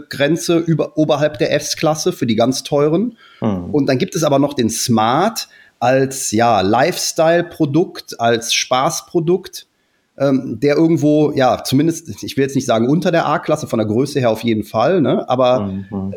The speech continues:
Speaker 1: da, da sind drei verschiedene Marken, die laufen parallel und die sprechen ganz unterschiedliche Typen von Menschen an und werden auch ganz anders kommuniziert.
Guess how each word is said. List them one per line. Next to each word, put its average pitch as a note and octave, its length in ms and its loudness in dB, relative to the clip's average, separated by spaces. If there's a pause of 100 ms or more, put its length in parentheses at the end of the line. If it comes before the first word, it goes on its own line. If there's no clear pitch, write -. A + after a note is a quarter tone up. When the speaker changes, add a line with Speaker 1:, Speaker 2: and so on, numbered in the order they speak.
(100)
Speaker 1:
da, B2+ 200 0
da C3+ 120 0
sind F3 160 0
drei D#3 240 0
verschiedene F#3+ 400 0
Marken, D#3 400 0
die F3 40 4
laufen D#3 300 2
parallel D#3+ 400 2
und A#2+ 80 0
die A2+ 60 -6
sprechen C3+ 420 -2
ganz C3+ 240 0
unterschiedliche E3 720 -2
Typen F#3 360 -2
von C#3 220 2
Menschen C#3+ 440 0
an E3+ 280 2
und C#3 180 0
werden C#3+ 200 2
auch C3 100 -8
ganz C3 240 -2
anders D3 320 0
kommuniziert. C3 680 -2